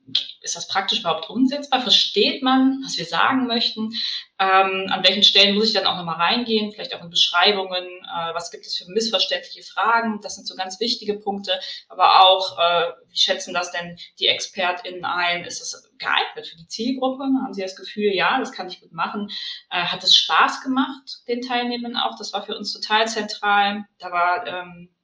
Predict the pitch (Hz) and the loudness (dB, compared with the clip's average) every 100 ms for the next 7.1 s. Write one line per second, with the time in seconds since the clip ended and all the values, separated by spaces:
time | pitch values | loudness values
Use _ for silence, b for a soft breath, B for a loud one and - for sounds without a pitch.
0 | _ _ 135 - 247 254 233 220 196 202 | _ _ -2 0 0 0 0 0 0 -2
1 | - 208 - 202 190 185 185 180 185 175 | -2 -4 -8 -12 -14 -12 -14 -14 -16 -14
2 | 165 160 185 - - 214 226 - - 240 | -8 -2 0 0 -4 -10 -12 -14 -6 -4
3 | - 214 214 208 196 208 - 165 - - | -2 -4 -6 -4 -4 -4 -10 -14 -18 -18
4 | B B B B B 165 165 - - - | B B B B B 0 0 -2 -8 -10
5 | 175 170 170 196 185 180 - 262 254 233 | -8 -8 -4 -2 -2 -2 -2 -2 0 2
6 | 226 226 202 190 196 196 190 185 - 185 | 4 4 2 0 -2 -2 -6 -8 -8 -14